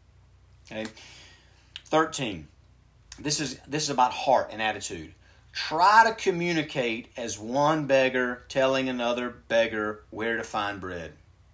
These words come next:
Be sympathetic. Be merciful.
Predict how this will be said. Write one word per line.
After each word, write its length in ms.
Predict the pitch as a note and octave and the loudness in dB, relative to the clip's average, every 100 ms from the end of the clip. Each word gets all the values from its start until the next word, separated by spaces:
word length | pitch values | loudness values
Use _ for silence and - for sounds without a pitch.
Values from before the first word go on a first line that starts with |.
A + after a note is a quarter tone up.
| _ - - _ - _ _ | _ -20 -20 _ -20 _ _
Be 120 | B2 A#2+ | -10 -6
sympathetic. 840 | - D3+ C#3+ - C#3 B2 F#2+ - - - - - _ - - - - - | -2 -4 -4 -2 0 0 -2 -8 -20 -20 -20 -20 _ -20 -20 -20 -20 -10
Be 140 | B2 | -6
merciful. 720 | B2 C3+ C#3 - - G2 E2+ | 0 0 2 -2 -6 -12 -14